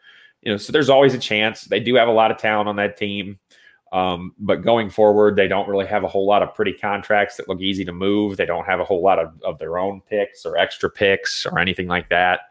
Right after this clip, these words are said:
And they're, you know, there's only so much you can do when you're perennially right up against the cap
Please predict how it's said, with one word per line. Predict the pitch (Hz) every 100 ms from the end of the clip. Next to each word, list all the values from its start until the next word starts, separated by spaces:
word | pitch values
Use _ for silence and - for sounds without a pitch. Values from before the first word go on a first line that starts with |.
| _ - _ _ 90
And | 87 85 82
they're, | 80 90 87 -
you | 92
know, | 87 80 85 _ _ _ _ _ _ -
there's | 101
only | 123 135
so | 135 131
much | 131 127
you |
can | - 117
do | 104 127
when | 110
you're | 98 95
perennially | - 92 104 107 101 101
right | 92 98 104
up | -
against | 101 104 -
the |
cap | 110 101 104 104